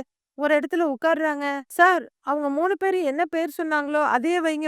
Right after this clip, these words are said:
போதும்," அப்படின்னு அண்ணாமலை சொல்ல, "லேப்டாப்ல கொஞ்ச நேரம் ஒர்க் பண்ணிட்டு ஒரு நல்ல பேர் வந்திருக்குப்பா," அப்படின்னு நியூமராலஜிஸ்ட் சொல்ல, "சார், சொல்லுங்க சார்னு" ஆர்வமா கேக்குறாரு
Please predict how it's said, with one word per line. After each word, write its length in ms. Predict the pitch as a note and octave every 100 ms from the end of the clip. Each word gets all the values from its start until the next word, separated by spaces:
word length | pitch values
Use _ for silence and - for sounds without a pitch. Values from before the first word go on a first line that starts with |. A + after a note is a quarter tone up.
| B3
போதும்," 360 | C#4 C#4+ C4 G#3+
அப்படின்னு 360 | - E4 F#4 F4
அண்ணாமலை 500 | D#4 A#3+ D#4 F4+ F4+
சொல்ல, 380 | E4+ D#4 D4+ C#4+
"லேப்டாப்ல 520 | B3 C4+ - F4 E4
கொஞ்ச 220 | D4 C4
நேரம் 280 | C4 D#4 E4
ஒர்க் 180 | C#4 B3+
பண்ணிட்டு 340 | E4 D4+ D4
ஒரு 160 | C4+ C4
நல்ல 240 | B3 D#4 G4
பேர் 220 | E4 E4
வந்திருக்குப்பா," 540 | D4+ D4 C#4+ C#4 C4+ C#4+ -
அப்படின்னு 420 | - D#4+ F#4+ E4+ E4+
நியூமராலஜிஸ்ட் 840 | C#4+ C#4 F4 F4+ F4+ C#4 E4 -
சொல்ல, 300 | D4+ D4+ C#4+
"சார், 260 | B3+ F4 G#4
சொல்லுங்க 380 | D#4 D4 F4 F#4
சார்னு" 260 | E4 C#4+
ஆர்வமா 420 | B3 C4 E4 F4 F4
கேக்குறாரு 440 | D4 C#4+ C#4 C4+